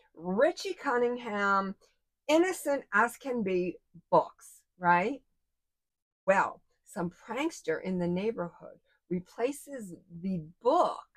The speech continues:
the wholesome book, with a banned book,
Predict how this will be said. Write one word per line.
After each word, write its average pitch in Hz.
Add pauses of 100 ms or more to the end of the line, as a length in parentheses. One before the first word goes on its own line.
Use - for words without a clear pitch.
(380)
the 202
wholesome 277 (140)
book, 302 (500)
with 180 (140)
a 190
banned 214
book, 151